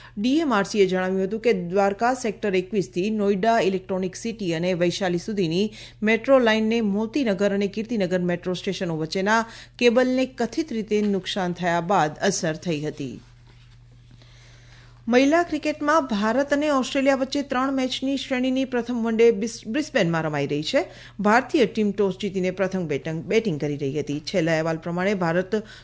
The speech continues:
સો રન બનાવીને ઓલ આઉટ થઈ ગયું છે. ભારતની હરલીન દેઓલે ઓગણીસ રન બનાવ્યા અને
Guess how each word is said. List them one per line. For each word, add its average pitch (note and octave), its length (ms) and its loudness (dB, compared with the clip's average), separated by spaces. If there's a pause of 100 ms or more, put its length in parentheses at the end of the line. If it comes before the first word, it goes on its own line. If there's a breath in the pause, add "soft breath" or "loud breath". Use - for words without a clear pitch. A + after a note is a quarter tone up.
(140 loud breath)
સો C4 140 4
રન G#3+ 200 2
બનાવીને E3 400 0
ઓલ D#3+ 140 0
આઉટ D3+ 220 -2
થઈ E3 120 0
ગયું E3+ 240 0
છે. A3+ 300 0 (280 loud breath)
ભારતની B3 560 2
હરલીન A#3+ 420 0
દેઓલે G3+ 320 4
ઓગણીસ F3+ 440 0
રન D3 120 -6
બનાવ્યા D#3+ 420 2
અને A3+ 320 0